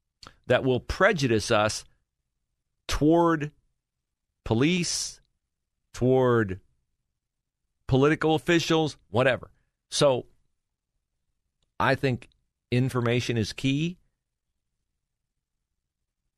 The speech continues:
And it's also possible that the parents were waiting outside for forty minutes.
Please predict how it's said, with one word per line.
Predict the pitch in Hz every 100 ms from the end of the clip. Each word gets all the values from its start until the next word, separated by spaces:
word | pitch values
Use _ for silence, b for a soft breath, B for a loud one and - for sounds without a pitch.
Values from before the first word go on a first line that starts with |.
| _ 123
And | 127
it's | 156
also | 240 220 139
possible | - 110 98 113 107 101
that | 104 101 101 _ _ _ _ _ _ _ _ _
the | 98 120
parents | - 156 165 185 -
were | 151
waiting | 143 143 135
outside | 131 117 - 127 131
for | -
forty | 110 - 143 139 120
minutes. | 127 123 80 - -